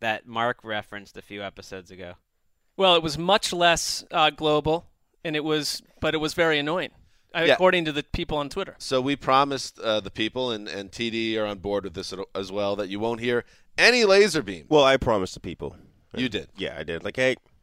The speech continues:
Speaker 4: that was on us. We know. We'll move forward, and, uh, no more laser beams." We're working through
Speaker 1: That's
Speaker 4: some
Speaker 1: our
Speaker 4: few
Speaker 1: campaign
Speaker 4: kinks, guys.
Speaker 1: promise. No laser beams in two thousand fifteen.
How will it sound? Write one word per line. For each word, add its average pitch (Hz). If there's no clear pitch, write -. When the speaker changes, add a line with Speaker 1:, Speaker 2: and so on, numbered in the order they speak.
Speaker 4:
that 113
was 120
on 120
us. -
We 107
know. 85
We'll 101
move 113
forward, 101
and, 98
uh, 98
no 107
more 117
laser 117
beams." 76
We're 127
working 165
through 160
Speaker 1:
That's 165
Speaker 4:
some 202
Speaker 1:
our 196
Speaker 4:
few 160
Speaker 1:
campaign 208
Speaker 4:
kinks, 208
guys. -
Speaker 1:
promise. 185
No 165
laser 185
beams 143
in 127
two 143
thousand 127
fifteen. 113